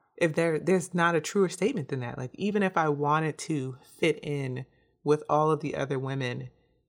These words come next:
wherever I'm at, that's just not gonna happen. I am a very tall woman.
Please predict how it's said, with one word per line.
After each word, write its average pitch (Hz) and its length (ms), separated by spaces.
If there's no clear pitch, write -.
wherever 147 400
I'm 135 120
at, 165 280
that's 170 300
just 180 200
not 147 260
gonna 147 160
happen. 147 520
I 165 240
am 147 200
a 139 80
very 131 360
tall 143 340
woman. 135 420